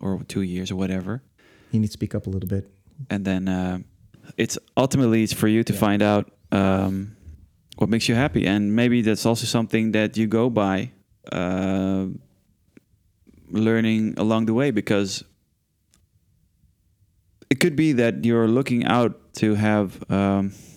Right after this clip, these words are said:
Speaker 1: maybe a family, for instance, or
Speaker 2: Mm-hmm.
Speaker 1: whatever. And I, I do feel like that's something that everybody eventually aspires to,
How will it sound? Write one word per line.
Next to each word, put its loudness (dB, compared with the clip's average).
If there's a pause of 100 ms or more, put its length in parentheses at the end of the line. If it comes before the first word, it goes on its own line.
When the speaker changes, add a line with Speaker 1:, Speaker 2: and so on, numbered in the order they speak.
(520)
Speaker 1:
maybe 2
a 0
family, 0
for -6
instance, -6
or -2
Speaker 2:
Mm-hmm. 2
Speaker 1:
whatever. 2
And -2
I, -2 (240)
I 0
do 0
feel 0
like 0
that's -2
something -2
that -2 (220)
everybody 0 (960)
eventually 0
aspires 0
to, -6